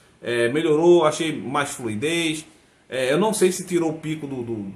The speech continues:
do, a picotada do, do sessenta e três, ainda vou testar depois, entendeu? Apesar que não dá muito isso não. Mas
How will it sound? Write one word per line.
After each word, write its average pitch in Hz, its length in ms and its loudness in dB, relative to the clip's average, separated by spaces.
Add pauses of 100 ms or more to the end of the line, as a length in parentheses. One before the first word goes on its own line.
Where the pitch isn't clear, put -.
(140)
do, 104 460 -8
a 113 120 -8
picotada 135 580 -2
do, 113 320 -4 (140)
do 104 240 -8
sessenta 113 100 -2
e 113 160 -4
três, 143 260 -2
ainda 123 160 -4
vou 127 140 -10
testar 113 240 -8
depois, 139 500 -6 (240)
entendeu? 113 240 -6
Apesar 196 240 -2
que 233 80 -10
não 330 160 -4
dá 359 120 -2
muito 233 180 -6
isso 233 160 -6
não. 113 240 -6 (640)
Mas 151 500 -2